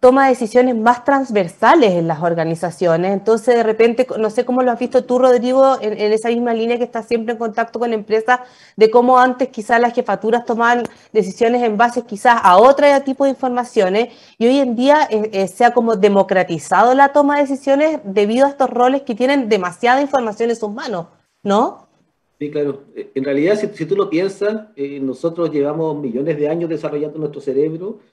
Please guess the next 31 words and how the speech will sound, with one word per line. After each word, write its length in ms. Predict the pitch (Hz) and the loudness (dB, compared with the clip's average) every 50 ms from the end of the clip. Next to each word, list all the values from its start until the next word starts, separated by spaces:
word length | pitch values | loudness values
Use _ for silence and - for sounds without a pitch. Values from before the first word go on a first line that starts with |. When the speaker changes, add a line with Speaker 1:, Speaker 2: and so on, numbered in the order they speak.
| _ _ _ _ | _ _ _ _
Speaker 2:
y 80 | - 131 | -10 -6
tomando 360 | 120 139 139 151 156 160 160 | -6 -4 -4 -2 -2 0 -2
decisiones 420 | 151 139 - 123 147 160 160 151 147 | -2 -2 -4 -6 -6 -4 -4 -4 -6
intuitivas. 540 | 147 139 - 160 - - 190 214 156 - - - _ _ _ _ _ _ _ _ _ _ _ _ _ | -8 -10 -10 -14 -12 -8 -4 -4 -4 -6 -8 -16 _ _ _ _ _ _ _ _ _ _ _ _ _
Speaker 1:
Ujú. 380 | 220 208 208 190 175 220 226 | -6 -4 -4 -4 -4 -4 -6
Speaker 2:
O 60 | 254 277 | -4 -4
sea, 140 | 139 131 127 | -4 -4 -4
ha-, 260 | - - 131 135 - - 131 | -4 -6 -8 -10 -8 -8 -8
hace 160 | - 135 131 | -8 -8 -8
cien 240 | - 151 156 151 156 | -6 -6 -4 -2 -2
años 360 | 160 165 170 170 175 180 175 | -4 -4 -4 -4 -4 -4 -4
nuestros 280 | 160 151 143 147 139 | -6 -6 -6 -8 -6
cerebros 440 | - 139 135 147 160 160 160 160 147 | -6 -4 -2 -2 -2 -2 -4 -6 -6
no 120 | 151 151 - | -6 -8 -8
sabían 480 | - 127 117 131 156 180 185 180 180 | -8 -8 -6 -6 -6 -6 -6 -8 -8
tomar 200 | - 170 165 165 | -10 -10 -8 -10
decisiones 320 | 165 156 151 - 175 170 170 | -10 -12 -12 -10 -10 -8 -6
con 120 | 170 160 | -6 -6
información 480 | 147 151 151 147 143 143 - 202 208 208 | -6 -6 -6 -8 -10 -8 -6 -6 -6 -6
porque 240 | 190 151 143 147 147 | -6 -10 -8 -8 -8
era 340 | 143 147 143 147 147 147 - _ | -6 -4 -6 -6 -8 -10 -14 _
voy 140 | - 147 156 | -6 -6 -6
para 220 | 156 - 147 135 | -6 -4 -4 -4
allá, 160 | 131 147 180 180 | -2 -2 -2 -2
voy 120 | 175 165 | -2 -4
para 180 | 170 156 139 127 | -4 -8 -10 -10
acá 200 | - 170 190 190 | -10 -10 -10 -10
y, 160 | 185 190 _ _ | -12 -14 _ _
y 220 | _ 139 139 135 - - | _ -12 -12 -12 -12 -18
intuitivamente 580 | 147 127 - - 151 156 - 170 165 160 160 151 | -20 -18 -16 -8 -6 -4 -4 -4 -6 -8 -8 -8
viajaba. 420 | 143 - - 196 175 123 - | -8 -8 -8 -10 -12 -12 -12